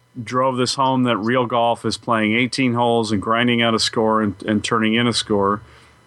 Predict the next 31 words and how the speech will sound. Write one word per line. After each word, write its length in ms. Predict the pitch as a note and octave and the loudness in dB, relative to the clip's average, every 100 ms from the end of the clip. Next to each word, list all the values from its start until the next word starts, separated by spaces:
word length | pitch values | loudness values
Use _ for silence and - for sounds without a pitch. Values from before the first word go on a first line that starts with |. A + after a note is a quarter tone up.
| _ _ - - | _ _ -14 -4
But 180 | B2+ C3+ | -2 0
it's 340 | B2 - - - - - _ | 0 0 -4 -8 -20 -20 _
depressing 540 | - C#3 D#3+ F#3+ C3+ | -6 -2 -2 0 0
to 80 | A2+ | -2
think 280 | A2 C#3 B2 | -2 -2 0
that 160 | A#2 - | -4 -2
people 320 | D#3+ E3 C3 | -4 0 0
don't 260 | C3 B2+ | 0 -2
view 180 | G#2 C#3 | -2 -2
themselves 800 | D#3+ C3+ - C3+ B2 A#2+ A2+ - - _ - _ - | 0 -2 0 0 0 0 -2 -6 -16 _ -20 _ -4
as 380 | B2+ B2 A#2 G#2+ | 0 2 0 -2
a 40 | |
part 280 | - C#3+ C3+ | -4 0 0
of 100 | A#2+ | 2
our 220 | A#2+ B2 | 0 0
community 580 | - A#2+ C3 D3+ A#2+ A2 | -2 -2 0 2 2 2
of 180 | G#2+ G#2 | 0 -2
golfers 720 | C3 F3 E3 A2 A2 G#2 - - _ _ | 0 0 0 0 0 -4 -10 -20 _ _
because 720 | B2+ A#2+ C#3+ C3 B2 A2+ - - | -4 0 2 4 2 0 -8 -10
maybe 580 | A2 - A#2+ C3 B2 | -10 -10 -4 -2 0
their, 240 | B2 B2 A#2 _ _ | 0 0 -2 _ _
their 320 | B2 A#2 A2+ | -2 0 0
life 400 | G#2+ A#2+ B2+ B2 | 0 -2 -2 -2
only 180 | B2 A#2+ | 0 2
allows 360 | A#2 A#2 A#2+ A#2+ | 2 0 0 0
them 160 | A#2+ | -2
to 60 | A2+ | 0
go 180 | B2 A#2 | -2 0
hit 120 | B2 | 0
a 40 | |
bucket, 420 | A2 A#2+ A#2+ B2 | 0 -2 0 -2